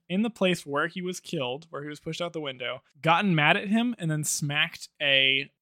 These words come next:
ladder over so hard that he bled on it, so they were able to track down his D N A and, and call in this Fed,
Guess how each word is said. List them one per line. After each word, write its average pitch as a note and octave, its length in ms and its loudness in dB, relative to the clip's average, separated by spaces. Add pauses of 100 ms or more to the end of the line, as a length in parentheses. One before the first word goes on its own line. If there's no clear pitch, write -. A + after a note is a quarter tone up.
ladder D#3+ 520 6
over C3 400 -4
so D#3+ 380 0
hard C3+ 420 0
that C3 120 -8
he C3 80 -8
bled C3 340 0
on A2+ 220 -2
it, A2+ 140 -8
so B2 140 -12
they A#2+ 120 -4
were A#2+ 120 -4
able A#2 120 -12
to A#2+ 60 -16
track A#2 260 -10
down A2+ 160 -14
his A2 100 -18
D A2+ 160 -12
N A2 60 -12
A G#2+ 200 -8
and, - 100 -20 (240)
and C3 160 -20
call - 260 -14
in C2 100 -20
this C#2+ 120 -20
Fed, - 280 -16